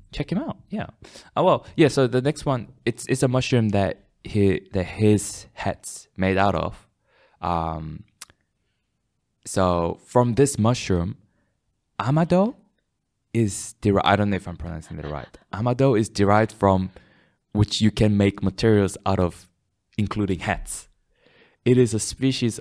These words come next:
of fungal plant pathogen found in Europe, Asia, Africa, and North America. The species produces these species produces very large polypore fruit bodies, which are shaped like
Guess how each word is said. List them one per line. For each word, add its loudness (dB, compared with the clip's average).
of 0
fungal 0
plant -2
pathogen -4
found -4
in -4
Europe, 2
Asia, -4
Africa, -6
and -4
North -4
America. -6
The -2
species -2
produces -4
these 4
species -4
produces -4
very 4
large 0
polypore -2
fruit -6
bodies, -4
which -4
are -2
shaped -8
like -10